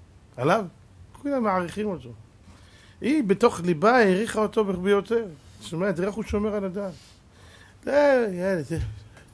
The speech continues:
אין דבר כזה, אסור זה אסור. לא משנה מי, את תהיי ראש ממשלה, את תהיי, מי מעלייך?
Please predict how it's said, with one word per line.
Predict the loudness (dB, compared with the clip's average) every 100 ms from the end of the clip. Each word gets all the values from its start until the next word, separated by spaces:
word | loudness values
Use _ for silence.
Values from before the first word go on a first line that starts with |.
| -20 -20 _ _ -20 -8
אין | -6 -4
דבר | -6 -6 -2
כזה, | 0 -2 -4 -10
אסור | -12 -2 0 0
זה | -4 -6
אסור. | -8 -14 -20 -20 -20 -20 -20 -20 -20 -20 -14 -2
לא | -2
משנה | 4 4 6
מי, | 4 4
את | 4
תהיי | 2
ראש | 0 0 0
ממשלה, | -2 -2 0 2
את | 2
תהיי, | -2 -6 -20 -20 -8 2
מי | 6
מעלייך? | 8 8 8 6 4 0 -8